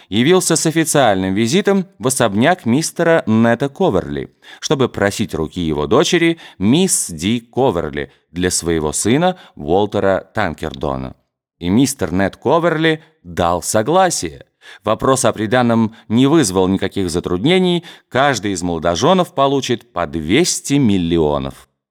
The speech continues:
"Им уж как-нибудь хватит на жизнь,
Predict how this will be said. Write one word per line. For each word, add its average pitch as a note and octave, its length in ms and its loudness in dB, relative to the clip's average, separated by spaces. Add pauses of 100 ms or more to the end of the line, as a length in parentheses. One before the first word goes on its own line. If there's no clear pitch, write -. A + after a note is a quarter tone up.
(220)
"Им G#3 260 4
уж A3+ 180 0
как-нибудь G3 520 0
хватит E3+ 440 2
на G3 160 2
жизнь, F2+ 500 0